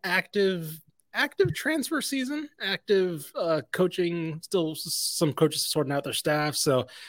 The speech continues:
I haven't really completely unplugged from basketball, which is still kinda nice. I still like that the transfer portal and things like that have kinda made an extended off season, or I guess an early start to the off season.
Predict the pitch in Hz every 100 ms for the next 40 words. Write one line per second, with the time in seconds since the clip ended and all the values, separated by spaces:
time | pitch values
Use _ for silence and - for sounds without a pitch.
0 | - - 147 190 196 170 175 - 139 156
1 | 165 180 160 190 180 185 202 190 208 202
2 | 202 - - 160 180 160 - _ - -
3 | 208 175 175 160 165 170 120 - 131 127
4 | 127 131 - _ _ - - 139 135 147
5 | - 151 139 139 123 135 127 113 123 123
6 | - 123 117 117 117 117 151 - 123 -
7 | - 120 123 113 113 147 131 143 175 131
8 | 127 147 165 135 127 117 131 135 156 147
9 | 151 - 151 151 160